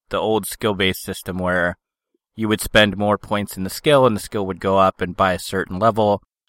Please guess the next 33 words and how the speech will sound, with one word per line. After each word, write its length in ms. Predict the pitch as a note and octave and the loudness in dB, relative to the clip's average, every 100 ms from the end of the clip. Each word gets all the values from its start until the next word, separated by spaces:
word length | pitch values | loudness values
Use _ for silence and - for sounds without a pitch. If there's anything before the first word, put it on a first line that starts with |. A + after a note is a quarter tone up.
| _ | _
if 160 | - - | -14 -8
you've 140 | F#2 | -6
been 140 | F2+ F#2 | -4 -8
spending 580 | - G#2+ F#2+ F#2 F#2 | -4 -2 0 0 -2
so 160 | F#2 G#2+ | -6 -8
many 160 | F#2 F2 | -8 -4
points, 400 | B2 A2 G2 - | -2 -2 -2 -10
it 60 | |
would, 260 | F2 F2 E2 _ | -8 -8 -8 _
you 120 | F#2+ | -10
know, 120 | D#2 | -8
unlock 460 | D#2 E2 E2 E2 - | -6 -6 -6 -8 -10
the 40 | |
next 320 | E2 D#2+ - | -12 -12 -8
rank. 340 | G2+ F#2 F2 _ _ _ _ _ | -6 -6 -8 _ _ _ _ _
This 140 | F#3+ F#3+ | -4 -4
is 60 | |
just 320 | C3 B2+ - - - | 4 4 4 -6 -6
basically 500 | - G#2+ - - G2+ - | -4 -4 -4 -6 -4 -4
a 80 | |
ranked-based 760 | F#2 G2+ F#2+ - - F#2 F2+ - - | 0 0 0 -4 -6 -6 -6 -8 -4
version 400 | F#2 F2+ F2+ E2+ | -4 -4 -8 -8
of 220 | E2+ D#2+ | -10 -10
that. 340 | E2 E2 D#2 _ _ _ _ _ _ _ _ | -12 -12 -18 _ _ _ _ _ _ _ _
One 260 | D#3+ F#3+ F#3+ | 4 4 4
thing 320 | F3 D3 C3+ | 2 2 4
new 220 | C#3 D3 | 4 2
for 160 | C3+ B2 | 0 0
Fallout 400 | B2+ A2+ A2 - | 4 6 4 2
four 440 | C3 B2+ B2 A#2+ | 0 4 6 4
is 240 | G#2 G2+ - | 0 -6 -4
there 260 | A2+ G#2 | 0 2
are 400 | D#2+ G2+ G2 G2 | 4 6 8 6